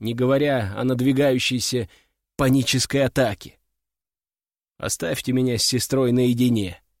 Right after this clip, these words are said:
велел я врачам. «Ваше Высочество, но вашей сестре необходим постоянный присмотр.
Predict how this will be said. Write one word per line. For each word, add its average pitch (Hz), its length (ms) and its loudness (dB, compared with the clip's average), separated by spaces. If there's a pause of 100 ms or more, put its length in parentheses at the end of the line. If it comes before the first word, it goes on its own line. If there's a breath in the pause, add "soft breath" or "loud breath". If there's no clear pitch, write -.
(560)
велел 101 380 0
я 98 140 -2
врачам. 101 560 -6 (880)
«Ваше 185 400 -2
Высочество, 131 840 -2 (560)
но 170 160 -2
вашей 190 400 -2
сестре 214 540 0
необходим 190 640 0
постоянный 214 800 -2
присмотр. 185 760 -2